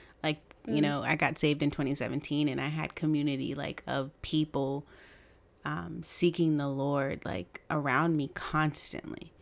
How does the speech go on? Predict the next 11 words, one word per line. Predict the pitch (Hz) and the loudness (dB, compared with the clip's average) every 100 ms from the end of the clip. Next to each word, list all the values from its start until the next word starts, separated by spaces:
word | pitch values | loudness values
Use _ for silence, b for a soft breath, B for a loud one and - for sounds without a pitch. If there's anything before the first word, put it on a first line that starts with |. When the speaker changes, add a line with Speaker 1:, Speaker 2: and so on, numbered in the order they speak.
| b b b b b b | b b b b b b
Speaker 1:
And | 143 147 | 0 2
this | 139 147 | 2 0
past | 147 143 - | 2 2 2
year | 156 147 | 4 4
with | 139 | 0
Corona | - 165 165 208 214 | -4 -2 2 2 2
and | 208 196 - | 2 2 2
everything, | 120 165 175 175 165 160 | 0 0 0 0 2 2
like, | 143 131 | 0 -4
I | 135 | -4
haven't, | 139 135 131 123 - | -2 -2 -2 -4 -6